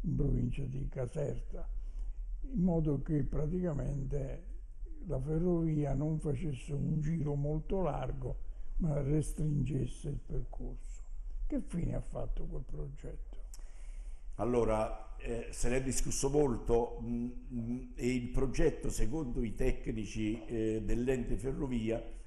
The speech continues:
Speaker 2: eh, il, mm, il percorso preferito era quello della Valle Caudina, perché accorciava e accorcia di un'ora circa il percorso, però bisognava che la Valle Caudina avesse, eh, la rappresentanza parlamentare autoritaria e autorevole per poter ovviamente sfondare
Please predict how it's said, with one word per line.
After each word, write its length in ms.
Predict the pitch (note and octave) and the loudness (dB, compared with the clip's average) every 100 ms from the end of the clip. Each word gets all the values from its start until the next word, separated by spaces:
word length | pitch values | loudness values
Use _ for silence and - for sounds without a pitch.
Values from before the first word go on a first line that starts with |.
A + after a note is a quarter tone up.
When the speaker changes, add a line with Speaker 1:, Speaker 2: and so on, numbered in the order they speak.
| - - - - | -10 -10 -8 -8
Speaker 2:
eh, 260 | - A#2+ - - | -4 -2 -2 -2
il, 220 | B2 A2+ F#2+ - - | -4 -4 -4 -6 -4
mm, 220 | B2+ B2 C3 | -4 -4 -4
il 80 | |
percorso 460 | - C#3+ F#3+ D#3 C3+ | 0 2 4 2 2
preferito 400 | C#3 C#3 C#3+ B2 | 0 2 2 4
era 120 | A#2 | 2
quello 200 | A2+ A2+ | 2 0
della 200 | G#2+ G#2+ | 0 0
Valle 220 | G#2+ G2 | 0 -2
Caudina, 420 | G2 F#2 E2+ - - - | -4 -2 -2 -4 -6 0
perché 360 | A2+ A2+ A#2+ | 0 2 0
accorciava 640 | A#2+ - B2 - B2+ A2+ A2 | 2 2 0 2 2 2 -2
e 60 | |
accorcia 760 | G#2+ - C3+ G#2 - G#2+ F#2 - - - - | -4 -2 -2 -2 -2 -4 -4 -6 -10 -8 -8
di 140 | - A#2 | 0 2
un'ora 540 | B2 B2 A2+ G#2 G#2 | 4 2 2 0 -2
circa 420 | - A#2+ - - | -2 -2 -2 0
il 140 | A#2 G2 | 0 2
percorso, 760 | C3 - A2+ G#2 - - - - - - - - - | 2 4 2 -2 -4 -8 -8 -8 -8 -8 -8 -6 -2
però 840 | - E3 F3 C3+ A#2+ C#3 G#3 - - D3+ | 4 6 8 6 6 6 2 -2 -6 -2
bisognava 720 | E3 C3 E3 D#3+ C3 G#2 G#2 | 0 2 2 4 2 2 0
che 100 | A#2 | 0
la 100 | B2+ | 0
Valle 280 | F#3+ E3 C#3+ | 0 0 0
Caudina 580 | D#3+ D#3 F3+ D3+ D3 - | 0 2 2 2 -2 -2
avesse, 840 | C3 D#3+ - - A#2 G#2 - - | 0 0 0 -2 -2 -2 -6 -10
eh, 400 | - A#2+ A#2 A#2+ | -6 -2 -2 -2
la 120 | - C3+ | -2 0
rappresentanza 840 | B2+ - A#2+ - C#3+ E3 - B2+ | 0 2 6 8 8 4 0 -4
parlamentare 720 | C#3 C3 C#3 D3+ D3 C#3+ C#3 | -2 -2 -2 -2 2 2 2
autoritaria 720 | C3+ B2 C3+ B2+ - - D3+ | 0 2 2 2 2 2 4
e 20 | |
autorevole 560 | C#3 B2 B2 B2 G#2+ G#2 | 2 2 2 2 0 -2
per 160 | G#2 | -4
poter 300 | - B2+ B2 | -2 0 0
ovviamente 480 | A#2+ A#2 B2+ A2+ A2 | 0 0 0 0 -2
sfondare 720 | - - C3+ A2+ A#2+ A#2 A#2 | -4 -6 -2 -2 0 -2 -4